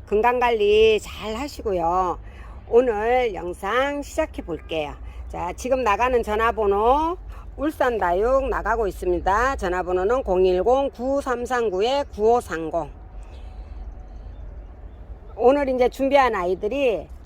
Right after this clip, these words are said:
울산다육에서 오만 원어치 구매를 하시는 분들한테는 저희들이 이제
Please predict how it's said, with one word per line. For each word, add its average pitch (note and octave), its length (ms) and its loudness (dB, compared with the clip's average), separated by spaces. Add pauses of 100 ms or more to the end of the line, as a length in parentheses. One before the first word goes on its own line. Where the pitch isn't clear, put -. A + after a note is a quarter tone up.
(720)
울산다육에서 G#3 1300 4
오만 D4+ 320 2
원어치 F#3+ 1080 2 (100)
구매를 G3+ 760 0
하시는 B3+ 440 -4
분들한테는 F3+ 800 0
저희들이 E3+ 460 -2
이제 D#3+ 400 -2